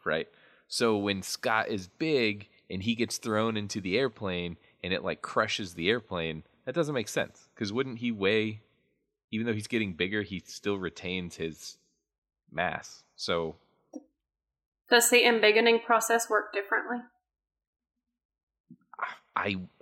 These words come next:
Speaker 1: I guess so. I have to assume so. They never really
Speaker 2: Maybe
Speaker 1: explain
Speaker 2: it's,
Speaker 1: it.
Speaker 2: maybe the suit is somehow special and can be, like, heavier or more
Speaker 1: Mm-hmm.
Speaker 2: massive or something. I don't know.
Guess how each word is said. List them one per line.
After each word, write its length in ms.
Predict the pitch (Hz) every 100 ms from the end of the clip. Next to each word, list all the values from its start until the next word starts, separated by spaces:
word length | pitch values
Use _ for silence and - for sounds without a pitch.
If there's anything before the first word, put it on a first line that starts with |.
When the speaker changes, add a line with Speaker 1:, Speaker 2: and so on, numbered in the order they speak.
| _ -
Speaker 1:
I 100 | 101
guess 220 | 95 131
so. 120 | 180
I 80 | 147
have 260 | 92 120 -
to 140 | 139
assume 460 | - - 82 127 294
so. 420 | - 65 67 117 143
They 100 | -
never 220 | 135 143
really 220 | 143 135 104
Speaker 2:
Maybe 240 | 262 330
Speaker 1:
explain 200 | 370 170
Speaker 2:
it's, 100 | 147
Speaker 1:
it. 140 | - - - _ _ _ _ _ _
Speaker 2:
maybe 280 | 247 262 294
the 120 | 294 262
suit 560 | - - 262 269 - - - -
is 160 | 220
somehow 340 | - 214 185 -
special 460 | - - - - - _ _ -
and 200 | 202 196
can 120 | 208
be, 220 | 196 202 -
like, 320 | 170 - - - - _ _ _ _ _ -
heavier 360 | 233 233 220 214
or 500 | 208 202 202 - 208
more 120 | 202 208
Speaker 1:
Mm-hmm. 80 |
Speaker 2:
massive 520 | 208 208 208 214 208 208
or 120 | 202
something. 200 | - -
I 120 | 233
don't 200 | 240 -
know. 320 | 175 220 -